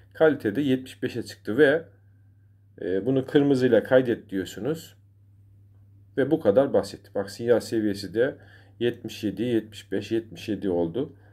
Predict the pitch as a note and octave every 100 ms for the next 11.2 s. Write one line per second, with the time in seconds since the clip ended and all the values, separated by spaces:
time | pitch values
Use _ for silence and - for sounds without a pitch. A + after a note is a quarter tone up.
0 | - E3+ F3 C#3 D3 C#3+ E3 C#3+ - D#3+
1 | E3+ C#3 - G#2 G2 F3 - _ - C#3+
2 | C#3+ C#3 D3 B2+ D3 D3 - C#3 A#2 G2+
3 | D#3 - - - - _ _ _ - D#3+
4 | D#3 D3+ E3+ D3 D3 C3 D3+ D3+ C3 A#2
5 | G#2+ C3 C3+ - C#3+ G2+ G2 A2 C#3+ F3
6 | - _ _ _ _ _ _ _ _ _
7 | _ _ - - - - C3+ G#2+ C3 C3+
8 | A2+ - - - _ _ _ _ _ _
9 | _ - F3 B2+ A#2 D#3 E3+ - - F2+
10 | E2 - _ _ F#3+ G3 - F3 D3 B2+
11 | - -